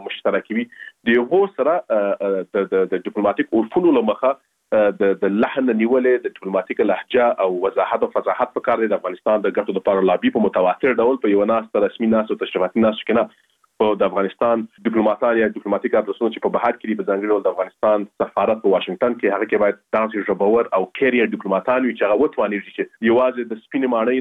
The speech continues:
نه، بلکې د ډیموکراتانو د، د سنا څخه هلته د افغانستان د ګټو لپاره، افغانستان دولت لپاره لابي وکړي. که چیرې وضعیت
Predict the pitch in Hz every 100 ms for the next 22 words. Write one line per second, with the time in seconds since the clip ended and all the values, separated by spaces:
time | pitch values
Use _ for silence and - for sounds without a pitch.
0 | 139 101 92 101 95 92 98 101 95 127
1 | 127 107 - - 98 92 - 117 117 135
2 | 127 - 127 110 104 95 98 _ - 110
3 | 120 131 113 107 98 104 101 113 107 101
4 | 110 104 101 101 92 92 - 101 98 107
5 | 107 - 95 95 113 104 - - - -
6 | 139 131 - 233 233 190 170 165